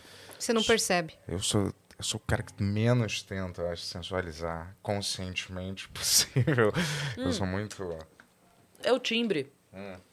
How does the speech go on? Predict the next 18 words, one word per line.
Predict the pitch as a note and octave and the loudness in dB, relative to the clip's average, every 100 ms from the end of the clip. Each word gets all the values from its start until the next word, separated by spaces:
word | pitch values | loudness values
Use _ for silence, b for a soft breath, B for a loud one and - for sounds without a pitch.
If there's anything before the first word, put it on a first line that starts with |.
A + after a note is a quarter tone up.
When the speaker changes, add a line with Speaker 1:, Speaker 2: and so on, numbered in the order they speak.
| _ | _
Speaker 3:
Não | F3+ G#3+ | 2 6
é | A#3 | 8
o | B3+ | 6
jeito, | F#3+ G3+ F3 F3 | 6 4 4 -4
entende | F#3 C4 A3+ | 2 2 2
o | |
que | G3 | -2
eu | |
quero | F#3+ F3 | 2 2
dizer? | E3 G#3+ G3 - - _ _ _ _ _ - - - - - - | 4 4 2 0 -20 _ _ _ _ _ -20 -20 -20 -20 -20 4
Talvez | G#3 A#3 | 6 8
a | B3+ | 6
pessoa | B3+ B3 | 6 4
só | A3+ B3 B3+ | 4 6 6
ouvindo. | A#3 G#3+ B3 C4 F#3+ - - _ | 4 0 0 0 -4 -6 -20 _
Speaker 2:
Sim, | - - G2 F2+ - | -14 -6 -6 -6 -8
eu | F2 | -6
entendo. | E2+ F2 E2+ | -2 0 0